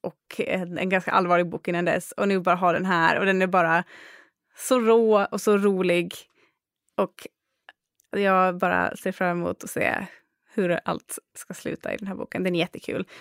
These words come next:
Baksidestexten var det som fick mig att falla för den, för den är väldigt, väldigt kort och, och, eh, koncis. Det är bara en, en att göra-lista som börjar med ett, "Kill my family", två, "Make a claim on their fortune", tre, "Get away with the above"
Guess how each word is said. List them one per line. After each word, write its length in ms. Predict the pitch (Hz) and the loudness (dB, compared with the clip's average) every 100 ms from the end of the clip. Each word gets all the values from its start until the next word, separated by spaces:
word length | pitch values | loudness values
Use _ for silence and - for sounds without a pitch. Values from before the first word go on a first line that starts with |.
| 208 | 0
Baksidestexten 840 | 226 226 - 196 196 196 180 185 | 2 2 0 -2 0 0 0 0
var 60 | 175 | 0
det 80 | 170 | 0
som 100 | 175 | -2
fick 180 | 190 - | -6 -4
mig 100 | 170 | -2
att 60 | |
falla 240 | - 175 175 | 0 0 0
för 200 | - - | 0 -2
den, 120 | 175 | -2
för 100 | 180 | -2
den 160 | 180 | 0
är 40 | 175 | 2
väldigt, 480 | 170 165 - - - _ _ - | 0 0 -4 -18 -20 _ _ -2
väldigt 240 | 233 214 - | 0 0 2
kort 360 | 277 - - 240 | 2 2 0 0
och, 100 | 214 - 254 - | 0 -4 -8 -4
och, 240 | 214 _ 202 | -4 _ 0
eh, 240 | 180 196 | 4 4
koncis. 720 | 208 196 202 - 190 185 - - - - | 2 -4 -4 -4 -4 -6 -12 -20 -10 -2
Det 60 | |
är 40 | 208 | 2
bara 200 | 208 180 | 4 4
en, 180 | 180 - | 2 0
en 220 | 175 170 | -2 0
att 140 | 196 | 2
göra-lista 680 | 214 202 180 180 175 - 180 | 6 6 6 4 -2 -2 -2
som 180 | - 185 | -2 -2
börjar 240 | 175 170 | 0 2
med 180 | 165 185 | 0 0
ett, 260 | 220 - - _ _ _ _ | -2 -8 -20 _ _ _ _
"Kill 100 | - 240 | 2 4
my 140 | 226 | 4
family", 520 | 208 185 175 175 208 - _ _ _ - | 4 4 4 2 2 -2 _ _ _ -8
två, 260 | 208 196 214 - _ _ _ _ 240 | 0 4 2 0 _ _ _ _ 2
"Make 200 | 240 240 | 4 4
a 20 | |
claim 280 | 240 226 220 | 6 6 6
on 120 | 208 | 6
their 100 | 185 | 4
fortune", 580 | 180 208 202 - 185 214 - _ _ _ - | 4 2 2 0 2 2 -2 _ _ _ -4
tre, 320 | 226 214 180 202 _ _ - | 2 4 4 0 _ _ 2
"Get 100 | 220 | 4
away 260 | 208 214 | 6 6
with 140 | 196 185 | 6 4
the 80 | 180 | 4
above" 460 | 175 175 160 180 | 4 4 4 0